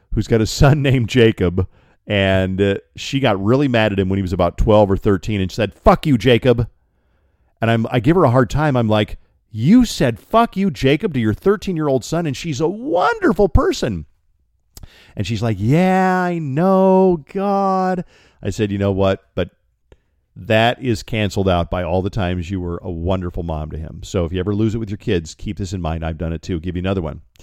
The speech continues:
When Carson was about five or so, I was in the office here at home,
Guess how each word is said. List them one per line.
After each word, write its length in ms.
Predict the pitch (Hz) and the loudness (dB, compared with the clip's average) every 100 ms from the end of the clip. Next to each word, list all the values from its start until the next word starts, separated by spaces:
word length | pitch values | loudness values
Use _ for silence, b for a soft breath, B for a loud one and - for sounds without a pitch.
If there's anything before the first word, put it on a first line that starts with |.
| b b b b b | b b b b b
When 180 | 101 95 | -6 0
Carson 320 | 117 101 107 | 0 2 0
was 100 | 90 | 0
about 220 | 90 87 | 2 0
five 540 | - 104 98 98 107 | 0 0 2 4 4
or 100 | 113 | 2
so, 640 | 110 117 101 107 127 170 165 _ _ b b | 0 2 4 4 2 0 -6 _ _ b b
I 80 | 98 | -2
was 120 | 87 | -2
in 80 | 92 | 0
the 120 | 110 | 2
office 340 | 95 92 127 - | 2 2 0 -2
here 140 | 92 | 0
at 80 | 104 | 0
home, 460 | 98 82 85 120 | 0 0 -2 -8